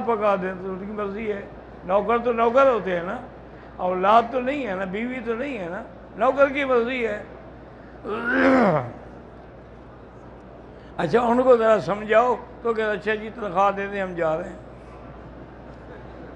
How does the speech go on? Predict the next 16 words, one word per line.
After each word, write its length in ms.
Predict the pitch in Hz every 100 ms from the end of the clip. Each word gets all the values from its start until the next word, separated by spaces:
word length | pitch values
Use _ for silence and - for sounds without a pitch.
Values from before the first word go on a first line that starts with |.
| - - - - - - - - - 117 - 117 - - - - - - -
بس 220 | 202 247 196
دعا 220 | 208 254 226
کیا 160 | 220
کرو، 260 | 190 208 190 - - -
اللہ 260 | 196 240
مجھے 240 | 220 202 214
کسی 220 | 202 170 220
کا 140 | 214 196
محتاج 440 | 214 180 190 185 170
نہ 80 | 170 143
کرے۔ 160 | 143 143 - - - - - - - - - - - - - 165 156 147 127 117 95 85 73 - - - - - - - - - - - - - - - - - - - 311 285 220 170 120 90 - - - - - - - - - - - - - - - -
کہتا 280 | 202 220 269
ہے 60 |
جی 180 | 269 277
ہم 160 | 240 254
نے 160 | 254